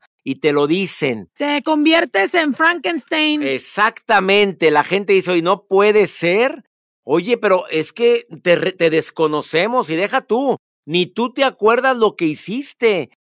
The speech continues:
Speaker 1: hasta que te ves en las Facebook bailando encuerada con las chiches de fuera, y, eh, a todos aplaudiéndote, porque, pues, ¿a quién le dan pan pa' que lloren, verdad? Y no, y esas amigas,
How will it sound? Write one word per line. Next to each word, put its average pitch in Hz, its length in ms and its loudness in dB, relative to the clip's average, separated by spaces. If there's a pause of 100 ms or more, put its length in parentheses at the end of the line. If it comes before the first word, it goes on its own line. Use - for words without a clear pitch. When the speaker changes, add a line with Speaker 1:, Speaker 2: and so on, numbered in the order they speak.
(160)
Speaker 1:
hasta 156 400 0
que 170 120 -6
te 165 200 0
ves 233 280 0
en 262 140 -4
las 190 200 -2
Facebook 233 520 -2
bailando 190 580 0
encuerada 196 640 2
con 190 180 -4
las 160 140 -2
chiches 220 320 -2
de 180 120 2
fuera, 226 480 0 (340)
y, 160 220 2
eh, 160 180 2
a 151 80 -2
todos 208 420 2
aplaudiéndote, 190 840 0
porque, 156 320 -8
pues, 143 200 -8
¿a 139 60 -8
quién 196 200 -4
le 214 60 0
dan 208 200 2
pan 208 180 0
pa' 214 120 -2
que 170 180 -6
lloren, 233 340 0
verdad? 190 320 -2 (260)
Y 151 120 -4
no, 175 180 -4
y 175 160 0
esas 196 400 -2
amigas, 196 1040 2